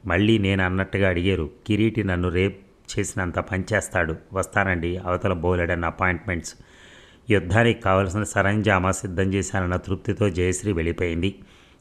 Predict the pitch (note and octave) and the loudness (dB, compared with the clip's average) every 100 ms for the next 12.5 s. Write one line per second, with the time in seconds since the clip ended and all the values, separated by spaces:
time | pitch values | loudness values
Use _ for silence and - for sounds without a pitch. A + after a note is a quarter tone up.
0 | - - E2+ F2 F2+ D2+ - - F#2+ F2+ | -8 -2 -2 0 -2 -4 -12 -6 0 2
1 | F#2 E2+ F#2+ G#2 A2+ G2 E2+ - F#2 G2 | 2 2 2 2 2 -2 -2 -4 -4 -4
2 | G#2 G2 F2 G2 F2 E2+ F2 F2+ G2+ E2+ | -2 -4 0 0 0 0 0 -2 -2 -2
3 | F2 E2 E2+ - - F2+ F#2 F2 - - | 0 -2 -4 -8 -2 2 2 0 -8 -20
4 | - - - F#2+ F2 F2 F2 - G2 D2 | -20 -20 -8 0 2 2 0 -2 -4 -4
5 | - - F2 F2 - F2 D#2 F#2+ - F2+ | -8 -4 -2 -2 -4 -6 0 -2 -2 -6
6 | - F2+ E2+ F2 - - - - - - | -2 -2 -2 -4 -10 -20 -20 -20 -20 -4
7 | G#2 G2 F#2 G2 F#2 G2+ G2+ F#2+ F2+ F#2 | -2 0 0 0 0 -2 -2 -2 -2 0
8 | F#2 G2+ F#2 F#2 G2+ - A2 - G#2+ G2 | -2 0 2 2 0 -4 -8 -4 -4 0
9 | A2 G#2 A2+ A2 A2+ G#2+ E2 F2+ G#2 G#2+ | -2 0 0 2 2 -2 0 2 2 2
10 | G#2 G2+ F#2+ G#2 F#2 A2+ G#2 - A2 A2 | 0 0 0 -2 -4 -4 -2 0 2 0
11 | - F#2 D#2+ G2+ A2 A2 F#2+ F#2+ E2+ E2 | -2 -2 0 0 0 -2 -2 0 0 0
12 | D#2+ E2+ F#2 F#2+ C#2 | 0 0 0 -2 -6